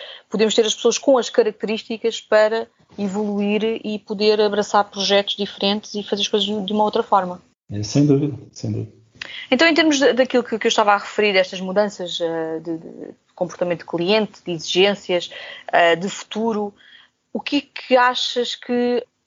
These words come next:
Speaker 1: pode ser evolução tecnológica? O que é que pode acontecer nos próximos, vá, não vou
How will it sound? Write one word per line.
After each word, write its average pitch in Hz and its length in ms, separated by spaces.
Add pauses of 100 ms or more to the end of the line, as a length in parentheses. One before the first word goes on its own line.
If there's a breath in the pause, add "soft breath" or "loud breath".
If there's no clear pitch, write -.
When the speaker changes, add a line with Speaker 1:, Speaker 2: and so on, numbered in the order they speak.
Speaker 1:
pode 247 200
ser 254 100
evolução 233 540
tecnológica? 147 880 (260 soft breath)
O - 40
que - 80
é 277 40
que - 80
pode 277 180
acontecer 240 800 (180)
nos 202 160
próximos, 202 840
vá, 160 160
não 170 160
vou 185 220